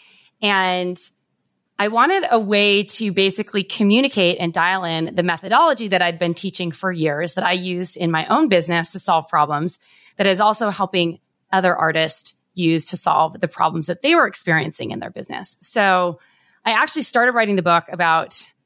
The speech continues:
three years ago and put it on pause, and then covid hit and all the things happened. So we finally have it to market now. And I'm so glad I waited because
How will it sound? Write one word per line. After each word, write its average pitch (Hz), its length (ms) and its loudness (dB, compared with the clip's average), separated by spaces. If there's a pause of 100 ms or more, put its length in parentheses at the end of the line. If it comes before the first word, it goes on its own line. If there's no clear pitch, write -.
(160)
three 220 260 2
years 165 300 2
ago 156 500 2 (380)
and 165 420 0
put 220 140 -2
it 220 80 2
on 202 120 2
pause, 160 480 2
and 165 80 -2
then 156 120 2
covid 208 280 2
hit 175 260 2
and 165 120 -4
all 180 160 2
the 180 80 2
things 170 240 2
happened. 160 420 0
So 160 400 0 (440)
we 185 100 -6
finally 190 380 0
have 185 160 0
it - 220 -2
to 185 120 0
market 165 320 0
now. 156 420 0
And 165 400 -2 (300)
I'm 202 80 2
so 247 240 2
glad 247 200 2
I 214 60 2
waited 170 280 0
because 160 560 -2